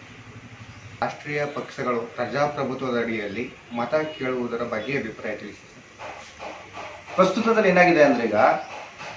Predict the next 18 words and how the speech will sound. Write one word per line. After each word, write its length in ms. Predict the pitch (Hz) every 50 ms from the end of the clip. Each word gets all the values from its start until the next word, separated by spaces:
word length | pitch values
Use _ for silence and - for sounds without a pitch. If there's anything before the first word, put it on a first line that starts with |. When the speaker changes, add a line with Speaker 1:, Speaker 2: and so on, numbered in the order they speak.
| - - - -
Speaker 2:
ರಾಷ್ಟ್ರೀಯ 360 | 143 202 208 - 208 214 214
ಪಕ್ಷಗಳು 520 | 214 214 190 - - 185 170 175 180 185 180
ಈಗ 200 | 170 165 165 165
ಪರ 280 | 160 - 156 160 190
ವಿರೋಧ 300 | 196 185 175 180 170 160
ಅಂದ್ರೆ 680 | 143 120 - - 190 208 190 165 147 127 123 113 110 110
ಪ್ರಜಾಪ್ರಭುತ್ವವನ್ನ 800 | 120 131 - 185 202 208 202 190 196 185 190 - 185 180 180 170
ಹೆಸರಿಟ್ಕೊಂಡು 640 | 156 151 147 - 190 190 - - 165 156 190 196
ಪರ 260 | 196 - 147 139 190 202
ವಿರೋಧದಲ್ಲಿ 520 | 196 190 185 175 165 170 165 156 147 139
ಚರ್ಚೆ 280 | - 135 120 - - 180
ಮಾಡ್ತಾ 300 | 175 165 - - 131 113
ಇದ್ದಾವೆ. 500 | 107 104 110 - - - - - - - - - - -
ನಾನು 220 | 135 156 196 220 226
ಅವ್ರಿಗೆ 200 | 226 220 - 185
ಕೇಳ್ತಕ್ಕಂಥ 360 | 196 208 202 202 185 185 180
ಪ್ರಶ್ನೆ 360 | 170 170 160 - - - 156
ಏನಂದ್ರೆ, 560 | 143 131 120 110 113 135 165 - - - -